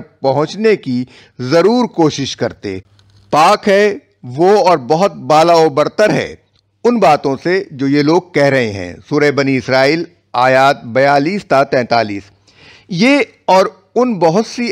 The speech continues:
आयत में से चंद हैं जिनमें तौहीद के ऐसे मजबूत दलाइल दिए गए हैं कि कोई शख्स ज़रा सी अक्ल भी रखता हो तो ये माने बगैर नहीं रह सकता कि ज़मीन से आसमानों तक इस कायनात का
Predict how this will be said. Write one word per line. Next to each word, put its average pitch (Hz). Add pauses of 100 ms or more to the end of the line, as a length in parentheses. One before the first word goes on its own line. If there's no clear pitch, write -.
(120)
आयत 151
में 143
से 123 (520)
चंद 190
हैं 135 (360)
जिनमें 185
तौहीद 156
के 190 (200)
ऐसे 156
मजबूत 143
दलाइल 131
दिए 160
गए 107
हैं 82 (300)
कि 117
कोई 131
शख्स - (340)
ज़रा 175
सी 233 (220)
अक्ल 208
भी 165
रखता 147
हो 139
तो 165
ये 147
माने 139
बगैर 135
नहीं 131
रह 180
सकता 175
कि 160
ज़मीन 135
से 170 (100)
आसमानों 127
तक 107 (380)
इस 143
कायनात 151
का 170